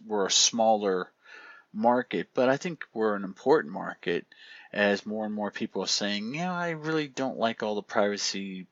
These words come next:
problems that they're having. I'll just run, you know, run Linux,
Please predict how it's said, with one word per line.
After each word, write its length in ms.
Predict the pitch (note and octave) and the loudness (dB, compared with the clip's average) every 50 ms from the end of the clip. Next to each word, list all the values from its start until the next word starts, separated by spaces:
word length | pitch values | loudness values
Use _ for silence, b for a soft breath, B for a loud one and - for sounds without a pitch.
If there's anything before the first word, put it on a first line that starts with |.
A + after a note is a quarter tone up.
| _ _ - | _ _ -10
problems 600 | - - A2+ G2 F#2+ G2 - G2+ F#2 F#2+ - - | -4 0 2 4 4 2 2 -2 -8 -6 -6 -6
that 100 | F#2+ - | -6 -4
they're 140 | - F2 F2+ | -4 -4 -2
having. 800 | G#2 A2 G2+ G#2 G#2 G2+ F#2+ G2+ G2+ G2+ F#2+ F#2+ F#2+ F#2 E2+ | 0 2 2 2 2 0 0 -2 -4 -4 -6 -8 -10 -10 -6
I'll 220 | C#2+ F#2 G2+ G2+ F#2+ | -4 0 0 0 0
just 220 | G2 G2 - - | 0 -4 -4 -4
run, 300 | F2+ F2 F2 E2+ E2 G2 _ B B B B B B B B B | -4 -8 -8 -8 -12 -14 _ B B B B B B B B B
you 120 | - G#2 G2+ | -12 -10 -8
know, 300 | F#2 F2 D#2 - - _ _ _ _ _ _ _ _ _ - | -8 -8 -10 -12 -14 _ _ _ _ _ _ _ _ _ -18
run 320 | - G2 G#2 G2+ G2+ G2 F#2+ | -8 -2 2 2 2 2 0
Linux, 840 | F#2 F2+ F2 F2 F2 D#2 _ - - - - - - - - - | -2 -4 -2 -4 -6 -8 _ -8 -4 -2 0 2 2 2 0 -2